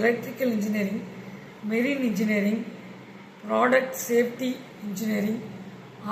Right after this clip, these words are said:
ஆர்ட் டைரக்டர்ஸ், கேமரா ஆபரேட்டர்ஸ்,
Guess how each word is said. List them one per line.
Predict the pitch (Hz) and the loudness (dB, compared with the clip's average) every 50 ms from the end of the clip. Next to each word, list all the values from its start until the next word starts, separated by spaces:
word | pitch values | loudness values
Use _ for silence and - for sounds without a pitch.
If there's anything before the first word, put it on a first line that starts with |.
| 220 233 | 4 6
ஆர்ட் | 254 277 269 - - - - - 226 | 6 6 4 2 -4 -6 -4 0 2
டைரக்டர்ஸ், | 226 226 226 233 220 - - 233 226 233 240 - - - - - - - - - - - - - - - - | 2 4 2 2 0 0 0 2 2 2 0 -4 -6 -10 -12 -12 -12 -12 -12 -12 -12 -14 -14 -14 -16 -8 -4
கேமரா | 240 233 240 247 254 254 262 254 254 240 226 220 | -2 0 2 2 2 4 6 6 6 6 6 4
ஆபரேட்டர்ஸ், | 208 185 226 214 214 214 220 226 226 - - | 0 2 2 2 2 4 4 2 2 2 0